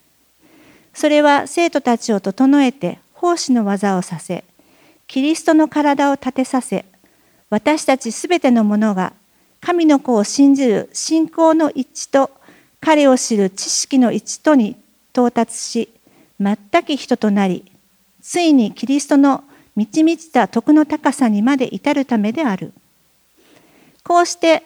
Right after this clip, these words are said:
私たちはもはや子供ではないので、騙し惑わす策略により、人々の悪巧みによって起こるさまざまな教えの風に吹き回されたり、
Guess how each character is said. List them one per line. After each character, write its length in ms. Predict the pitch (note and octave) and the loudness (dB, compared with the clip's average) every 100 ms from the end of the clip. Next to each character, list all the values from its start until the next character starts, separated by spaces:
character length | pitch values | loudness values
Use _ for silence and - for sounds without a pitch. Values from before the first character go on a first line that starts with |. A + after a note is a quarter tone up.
| _ | _
私 320 | A3+ C4 C#4+ | -4 -2 0
た 160 | - B3+ | 0 -2
ち 140 | A3+ | -2
は 80 | G3+ | 0
も 140 | B3 | 0
は 160 | C#4 B3+ | 0 0
や 140 | G3+ | -2
子 160 | - F#3 | -4 -4
供 240 | B3 C#4 | 0 0
で 120 | D4 D#4+ | 0 0
は 120 | A3+ | 0
な 160 | A#3+ A#3+ | 0 0
い 60 | |
の 120 | G3+ | -2
で、 180 | D#3 E3 - _ _ _ _ _ _ _ _ _ _ | -4 -8 -12 _ _ _ _ _ _ _ _ _ _
騙 280 | A3+ A#3+ C4+ | 2 4 4
し 340 | C#4+ D4 - - | 2 -6 -6 -4
惑 260 | G#3+ A3 C#4 | -2 2 2
わ 120 | D4 | 2
す 120 | A3+ | -2
策 260 | - G3+ G3+ | -8 -6 -2
略 280 | G#3 - G#3+ | -4 -2 -2
に 160 | G#3+ | 0
よ 100 | A3 | -2
り、 160 | G3 - _ _ _ _ | -6 -12 _ _ _ _
人 260 | - D#4 | -2 0
々 280 | D4+ C4 G#3 | 0 -2 -2
の 200 | G#3 A3+ | -2 -2
悪 240 | F3 G3 C4 | -2 0 0
巧 260 | D4+ - | 0 0
み 120 | E4 D#4+ | 0 2
に 120 | D#4 | 2
よ 100 | D#4 | 0
っ 40 | |
て 340 | - _ D#4 - | -4 _ -6 -4
起 80 | G#3+ | -4
こ 160 | C4 | -2
る 120 | G3 F#3 | -2 -2
さ 160 | A3+ | 0
ま 120 | C4 | 0
ざ 140 | D4 C4 | 2 0
ま 140 | A3 | 0
な 220 | G3 G#3 - _ _ _ | -2 -4 -8 _ _ _
教 300 | G3+ - C#4 | -6 -4 -2
え 100 | C#4 | 2
の 140 | C4+ C4+ | 2 2
風 280 | C4 C4+ | -2 -2
に 160 | C4 C4+ | -2 -4
吹 300 | - _ D4+ | -8 _ 2
き 20 | |
回 200 | D4 C#4+ | 4 2
さ 160 | C#4 C4+ | 0 -4
れ 80 | A#3+ | -4
た 160 | G3 | -6
り、 140 | F3 | -10